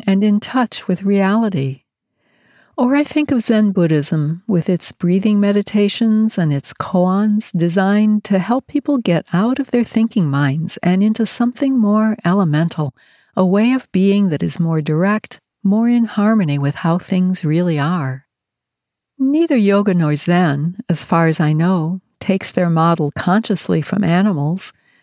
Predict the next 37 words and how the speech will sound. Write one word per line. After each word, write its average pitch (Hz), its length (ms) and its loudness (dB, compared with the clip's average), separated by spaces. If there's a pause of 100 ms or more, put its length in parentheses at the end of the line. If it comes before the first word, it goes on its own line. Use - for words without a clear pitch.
(400)
but 214 120 -4
from 226 200 0
all 226 200 2
I 262 140 2
know 240 240 2
about 233 240 0
animals, 240 720 0 (100)
this 220 420 0
unity 285 460 0
of 233 180 -2
body 202 360 2
and 175 160 0
mind 156 400 0
is 175 260 -2
exactly 190 720 -2
where 196 420 -2
other 208 240 0
animals 190 540 0
dwell 165 520 0
from 160 280 -2
the 170 80 -2
start, 185 580 -2 (640)
and 226 140 2
it's - 220 -2
what 233 200 0
we 220 200 2
humans 180 600 0
have 165 260 -2
to 170 100 -2
practice - 680 -2 (340)
through 240 140 0
meditation 196 800 2
or 208 160 0
therapy 160 680 0
or 196 180 0
spiritual 196 580 -2
disciplines 160 840 -4